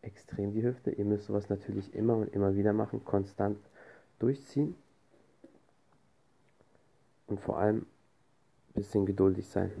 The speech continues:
Nach einiger Zeit werdet ihr merken, wenn ihr das ganze Jahr das durchzieht,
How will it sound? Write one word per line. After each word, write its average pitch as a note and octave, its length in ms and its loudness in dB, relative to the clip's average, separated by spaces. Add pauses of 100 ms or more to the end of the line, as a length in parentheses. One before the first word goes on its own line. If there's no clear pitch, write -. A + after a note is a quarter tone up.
Nach G2 220 0
einiger G2+ 340 2
Zeit - 420 -4 (800)
werdet G2+ 240 0
ihr F#2+ 80 2
merken, G#2 320 2
wenn G2+ 140 2
ihr G2 120 2
das F#2+ 160 -4
ganze F#2+ 300 -2
Jahr F#2+ 120 2
das F#2+ 180 -4
durchzieht, C3 480 -2